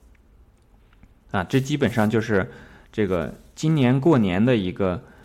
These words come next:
呃，感受啊。总体来讲，我还是觉得很好。我觉得呢，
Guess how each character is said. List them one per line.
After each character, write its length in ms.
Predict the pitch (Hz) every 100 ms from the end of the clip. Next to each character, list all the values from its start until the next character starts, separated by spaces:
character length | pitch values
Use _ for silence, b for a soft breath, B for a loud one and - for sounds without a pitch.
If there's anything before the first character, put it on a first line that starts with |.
| b b _
呃， 360 | - 64 50 -
感 200 | - 73
受 220 | 90 117 92
啊。 220 | 65 - - -
总 160 | - 131
体 140 | -
来 180 | 117 107
讲， 260 | 117 95 85
我 160 | 85 82
还 180 | - 101
是 140 | 131
觉 160 | 127 113
得 240 | 120 104 B B B B -
很 260 | - 110
好。 300 | 127 - - - - - - - - - - - -
我 100 | 113
觉 160 | 117 117
得 140 | 127
呢， 260 | 131 123